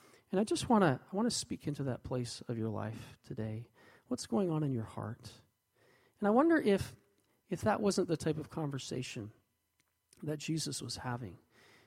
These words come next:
Because Jesus always starts with our hearts, right? He, he's interested in our physical needs as well. But I know that Jesus was more interested in what was going on in that man's heart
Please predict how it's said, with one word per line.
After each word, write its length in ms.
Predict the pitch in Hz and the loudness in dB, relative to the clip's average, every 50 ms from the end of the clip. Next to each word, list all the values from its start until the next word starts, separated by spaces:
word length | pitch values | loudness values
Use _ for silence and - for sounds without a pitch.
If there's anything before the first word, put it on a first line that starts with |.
| _ _ | _ _
Because 280 | - 196 185 226 - - | 0 2 4 4 4 6
Jesus 320 | - 320 320 349 294 - | 6 6 6 6 4 4
always 400 | - 196 190 214 220 220 214 - | 4 4 4 6 6 6 4 2
starts 800 | - - - - - 165 131 127 143 - - - - - - - - _ _ _ _ _ _ _ _ - | 2 -2 -2 -4 -2 -2 -2 -2 -4 -6 -8 -12 -12 -12 -16 -18 -20 _ _ _ _ _ _ _ _ 0
with 180 | 151 131 107 - | 2 2 4 4
our 80 | 110 | 0
hearts, 500 | 104 - 98 98 - - - - - - - - _ _ _ _ | -2 -2 -4 -6 -6 -10 -14 -14 -14 -16 -18 -20 _ _ _ _
right? 180 | - 226 240 226 | -8 -6 -4 -2
He, 180 | 233 240 - - _ _ _ _ _ _ _ _ _ | -2 -2 -4 -6 _ _ _ _ _ _ _ _ _
he's 260 | - - - 226 214 208 | -6 0 2 4 6 6
interested 540 | 233 233 - 226 202 - - - 170 160 | 4 4 2 -2 -2 -2 0 0 0 0
in 160 | - 180 165 156 | 0 0 0 2
our 100 | 151 143 | 0 0
physical 640 | - - 165 147 156 147 - 156 147 135 135 131 - _ - | 0 -2 -2 -2 -2 -4 -4 -4 -4 -4 -4 -8 -12 _ -6
needs 360 | - 127 123 120 120 - - - | -2 -2 -2 -2 -2 -6 -10 -12
as 140 | 135 120 - | -12 -10 -8
well. 280 | 101 98 104 110 - _ _ _ _ _ _ _ _ _ _ _ _ _ _ _ _ _ _ _ _ _ _ _ - | -8 -8 -8 -10 -12 _ _ _ _ _ _ _ _ _ _ _ _ _ _ _ _ _ _ _ _ _ _ _ 0
But 140 | 175 165 175 | 4 6 8
I 140 | 190 214 220 | 10 10 10
know 540 | 202 196 190 175 147 117 107 98 107 135 - _ _ _ _ _ _ - | 8 8 8 8 8 6 2 -2 -8 -14 -18 _ _ _ _ _ _ -2
that 100 | 139 135 | -2 -2
Jesus 460 | 135 - 196 196 - - 170 - - | 0 0 0 0 2 0 0 0 0
was 120 | 160 139 | 0 0
more 240 | - 156 160 160 156 | 2 4 6 6 6
interested 400 | 170 170 - 156 - - 170 151 | 6 4 0 -4 -4 -4 -2 -2
in 80 | 143 135 | 0 -2
what 120 | 143 - | -2 -2
was 100 | 156 135 | -4 -6
going 280 | - - 160 151 151 147 | -2 0 0 0 2 2
on 140 | 139 139 135 | 0 0 0
in 100 | 127 127 | 0 0
that 160 | 127 120 110 | -2 -2 -2
man's 280 | 135 135 127 120 - | -2 -2 -2 -4 -4
heart 500 | - - - - 135 120 120 120 - - | -8 -8 -4 -4 -2 -2 -4 -6 -10 -16